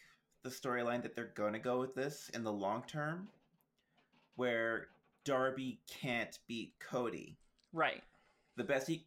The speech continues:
Speaker 1: the best he's been able to do is a draw. But, I don't, if something built the roll-up in it, it it wasn't noticeable. It, it was, I would say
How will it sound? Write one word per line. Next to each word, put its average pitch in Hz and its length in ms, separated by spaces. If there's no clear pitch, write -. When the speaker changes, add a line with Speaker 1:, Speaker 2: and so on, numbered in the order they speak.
Speaker 1:
the 139 80
best 151 240
he's 156 100
been 151 140
able 135 140
to 139 60
do 107 200
is 101 220
a 110 60
draw. 135 400
But, 131 500
I 127 120
don't, 120 180
if 123 180
something 175 320
built 147 280
the 135 80
roll-up 107 420
in 147 120
it, 156 220
it - 240
it 147 120
wasn't 156 380
noticeable. 120 880
It, 131 260
it 127 80
was, 127 540
I 135 140
would 147 120
say 165 160